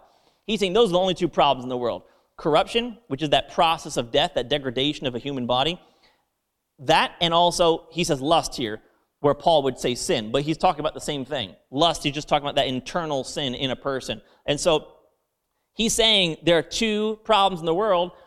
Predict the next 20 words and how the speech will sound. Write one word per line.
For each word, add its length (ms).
then 120
he's 200
saying 280
that 160
through 280
Jesus, 460
you 200
have 180
escaped 600
that 200
corruption 640
that 140
is 100
in 200
the 80
world 280
through 160
lust. 480
You 80
see, 240